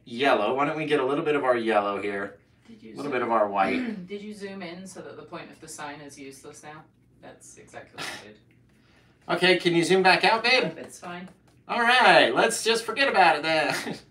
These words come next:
Speaker 1: <laughs> Sorry, I, do you wanna zoom back out?
Speaker 2: No, it's fine.
Speaker 1: Okay.
Speaker 2: Don't wanna make people feel sick.
Speaker 1: Okay. We're gonna get a little bit of red, yellow, and white right on the brush. This really doesn't matter.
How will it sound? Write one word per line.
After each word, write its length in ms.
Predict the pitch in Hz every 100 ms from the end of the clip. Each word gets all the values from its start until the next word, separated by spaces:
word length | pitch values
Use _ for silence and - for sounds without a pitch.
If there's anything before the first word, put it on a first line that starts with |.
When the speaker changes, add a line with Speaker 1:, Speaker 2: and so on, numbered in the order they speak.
| _ _
Speaker 1:
<laughs> 400 | - - _ -
Sorry, 340 | - - -
I, 160 | 139 147
do 60 |
you 80 | 143
wanna 180 | 160 160
zoom 200 | 139 160
back 260 | 175 165 165
out? 360 | 214 262 - _ _ - 185
Speaker 2:
No, 100 | 220 254
it's 160 | 180 -
fine. 280 | - 285 - - -
Speaker 1:
Okay. 600 | 123 143 151 151 - - - - _ _ _ _ -
Speaker 2:
Don't 80 | 220
wanna 140 | 240
make 240 | 202 190 _
people 220 | 202 180
feel 160 | 175 175
sick. 340 | - - - - _ _ _ - - - -
Speaker 1:
Okay. 500 | - - - 196 - - _ - - _ _ _
We're 100 | 147
gonna 140 | 160 160
get 100 | 160
a 40 |
little 160 | 185 202
bit 100 | 185
of 80 | 165
red, 260 | 180 180
yellow, 360 | 170 165 165 165
and 180 | 143 139
white 280 | 151 156
right 180 | 151 156
on 100 | 160
the 80 | 147
brush. 400 | 135 151 147 - -
This 380 | - 170 - 147
really 240 | 147 156
doesn't 320 | 139 120 104 95
matter. 380 | 90 78 -